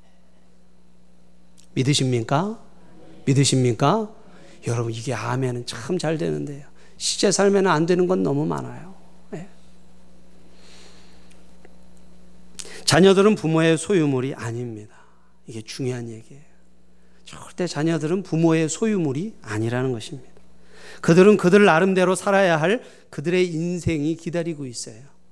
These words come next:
그래서 방임해서도 안 되고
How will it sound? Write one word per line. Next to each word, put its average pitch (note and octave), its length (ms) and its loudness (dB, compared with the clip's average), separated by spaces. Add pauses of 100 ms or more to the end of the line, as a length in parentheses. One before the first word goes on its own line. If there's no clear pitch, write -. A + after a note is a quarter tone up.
(800)
그래서 G3 400 2
방임해서도 G3 840 4
안 E3 180 4
되고 D3+ 560 0